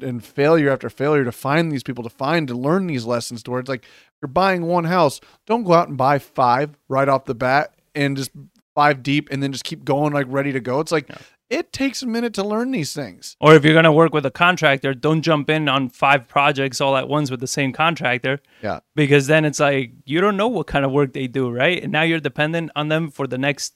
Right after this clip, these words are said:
Speaker 2: three, four projects. And if they suck and you're tied to them and you bought
Speaker 1: That's
Speaker 2: them
Speaker 1: like, and
Speaker 2: just
Speaker 1: that's the thing, like, and you better know how to replace contractors
Speaker 2: Yeah.
Speaker 1: quickly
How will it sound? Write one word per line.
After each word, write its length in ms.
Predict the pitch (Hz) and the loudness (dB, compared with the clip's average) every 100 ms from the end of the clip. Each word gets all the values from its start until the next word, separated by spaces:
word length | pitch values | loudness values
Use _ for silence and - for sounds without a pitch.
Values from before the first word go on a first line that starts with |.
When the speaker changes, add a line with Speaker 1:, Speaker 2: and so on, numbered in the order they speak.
| - | -6
Speaker 2:
three, 180 | 147 160 | -4 -2
four 220 | 143 143 | -4 -2
projects. 600 | 143 139 165 208 - - _ _ _ _ | 0 0 0 -4 -8 -18 _ _ _ _
And 280 | 143 151 143 | 2 4 4
if 140 | 131 | 0
they 160 | 123 156 | 2 0
suck 500 | - - 156 185 - - | 0 2 4 4 -4 -6
and 240 | 143 139 | -4 -2
you're 120 | 139 139 | -2 -4
tied 340 | - 143 151 | -2 -2 -2
to 120 | 170 | -2
them 300 | 143 160 180 | 2 2 2
and 200 | 156 139 | -2 -2
you 80 | 139 | -4
bought 160 | 127 147 | 0 2
Speaker 1:
That's 100 | 196 | 2
Speaker 2:
them 60 | 214 | 2
Speaker 1:
like, 100 | 170 | 2
and 80 | |
Speaker 2:
just 20 | 185 | 0
Speaker 1:
that's 120 | - | 2
the 40 | 294 | 0
thing, 100 | 208 | 0
like, 140 | 131 | -2
and 80 | 135 | -4
you 80 | 160 | -6
better 340 | 131 147 180 | 2 2 2
know 140 | 175 170 | 0 2
how 140 | 175 | 2
to 60 | 175 | 2
replace 380 | 165 160 180 175 | 0 0 -2 0
contractors 580 | 185 208 185 156 160 123 | -2 -2 0 -2 -2 0
Speaker 2:
Yeah. 120 | 175 | 0
Speaker 1:
quickly 360 | 277 185 113 | 0 -2 -8